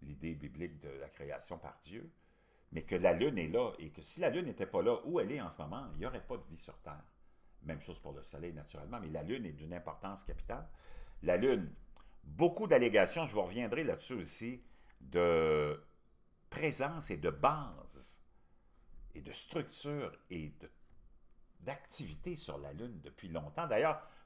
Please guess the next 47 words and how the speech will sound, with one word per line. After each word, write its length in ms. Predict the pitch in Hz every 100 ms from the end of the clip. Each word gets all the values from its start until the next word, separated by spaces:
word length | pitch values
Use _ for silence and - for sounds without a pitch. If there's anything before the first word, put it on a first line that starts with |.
| -
pourquoi, 760 | 202 196 - 170 190 226 226 202 -
si 220 | - -
les 180 | 156 135
Américains 460 | 131 123 107 175 151
sont 320 | - 107 101
allés, 340 | 87 - 98
encore 340 | 80 82 90 82
là, 220 | 113 80 - - - - - -
il 80 | -
y 20 |
a 40 | 76
beaucoup 220 | - 104
de 40 |
gens 200 | 82 113
de 100 | 80
plus 340 | 76 76 82 80
en 80 |
plus 160 | 71 117
qui, 220 | - - - -
qui, 140 | -
qui 140 | - 71
remettent 260 | 71 76
ça 100 | -
en 80 | 85
question, 420 | 78 76 - 156 185
mais 100 | 80
ça, 140 | -
c'est 180 | - -
une 100 | 71
autre 200 | 87 -
affaire. 340 | 71 - - - - - - - - - - - - _ _ _ _ - _ _ _
Mais 120 | 98 98
si 180 | -
on 120 | 202 147
prend 160 | 160
pour 120 | 139
acquis 220 | 110 - -
qu'on 180 | 107
est 160 | 101 -
allé 180 | 104 151
sur 180 | 113 87
la 160 | 73
Lune 240 | 76 120 78
dans 120 | 73
les 220 | 78 73
années 240 | 78 120
soixante-dix, 1080 | 120 - 78 - 82 64 - 87 101 - -